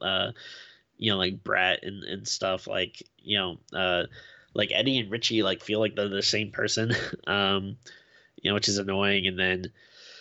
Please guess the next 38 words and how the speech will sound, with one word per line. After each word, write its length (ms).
you 120
know, 180
there's 220
so 160
much, 180
like, 240
jokes 380
that, 80
like, 160
go 140
on, 200
like, 200
uh, 300
too 200
long, 360
like, 220
you 160
know, 80
I, 220
I 80
love 180
Stephen 240
King, 260
I 40
like 180
that 100
he 80
had 140
a 40
cameo 440
in 80
the 60
movie, 320
but 200
it 80
was 160
just, 160
like, 220